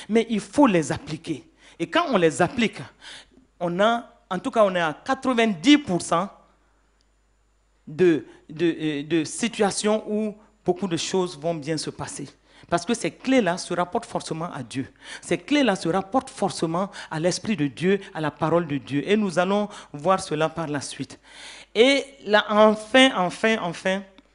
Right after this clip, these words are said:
j'avais discerné que dans ce jeune couple-là, ils n'ont pas su faire attention à certains ennemis du foyer.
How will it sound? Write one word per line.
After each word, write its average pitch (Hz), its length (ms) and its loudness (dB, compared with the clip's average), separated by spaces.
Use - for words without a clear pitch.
j'avais 180 300 0
discerné 165 640 -2
que 196 100 -6
dans 165 160 -2
ce 143 200 -6
jeune 208 280 0
couple-là, 156 540 -6
ils 180 100 -4
n'ont 170 180 -2
pas 208 220 -6
su - 240 -8
faire 180 460 -6
attention 139 580 -8
à 156 100 -10
certains 175 560 -6
ennemis 147 500 -2
du 139 100 -14
foyer. 120 420 -14